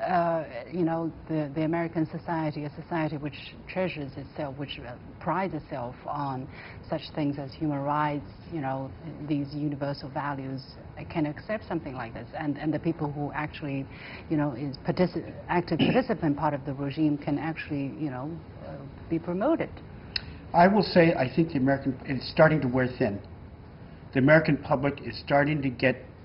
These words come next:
Speaker 2: bothered by all of these ideas and notions being foisted upon them. Um, there's, there's a growing disenchantment with th-, these stories, these narratives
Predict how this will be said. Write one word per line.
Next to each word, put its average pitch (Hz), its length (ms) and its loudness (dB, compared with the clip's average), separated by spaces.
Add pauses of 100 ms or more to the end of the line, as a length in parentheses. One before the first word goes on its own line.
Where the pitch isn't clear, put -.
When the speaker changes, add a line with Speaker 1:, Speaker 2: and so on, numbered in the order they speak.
(300)
Speaker 2:
bothered 139 420 8
by 123 180 8
all 135 300 4
of 123 100 -2
these 123 360 0 (580)
ideas 139 440 8
and 127 140 4
notions 131 440 2
being 127 180 4 (100)
foisted 135 340 0
upon 110 340 -4
them. 110 200 -6 (480)
Um, 120 280 4
there's, 127 320 4
there's 123 180 0
a 127 40 -2 (120)
growing 147 440 6 (280)
disenchantment 143 720 4
with 127 220 0
th-, 127 160 -2
these 123 200 2
stories, 131 300 2
these 123 160 -2
narratives 135 480 4